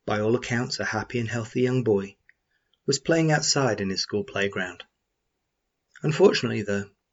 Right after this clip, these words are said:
he took a tumble and banged his head, setting in motion the train of events that would lead to his unfortunate death six days later. It wasn't a bad head injury,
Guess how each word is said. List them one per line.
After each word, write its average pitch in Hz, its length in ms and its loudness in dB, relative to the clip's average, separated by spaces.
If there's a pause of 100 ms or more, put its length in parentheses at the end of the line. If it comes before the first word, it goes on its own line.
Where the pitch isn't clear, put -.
(120)
he 156 140 -2
took 165 180 4
a - 40 -6
tumble 139 500 2 (160)
and 113 180 -2
banged 104 240 0
his 101 140 0
head, 98 300 -6 (720)
setting - 360 0
in 120 120 2
motion 107 480 0
the 101 100 -2
train 123 300 0
of 127 80 2
events 117 460 -2
that - 180 -10
would 127 100 -4
lead 123 220 2
to - 100 -6
his 104 120 -6
unfortunate 104 640 -4
death 101 320 -6 (140)
six - 400 -2
days 95 320 -6
later. - 340 -12 (1800)
It 185 140 2
wasn't 202 300 4
a 175 40 4
bad 170 300 4
head 120 220 -2
injury, 107 480 -12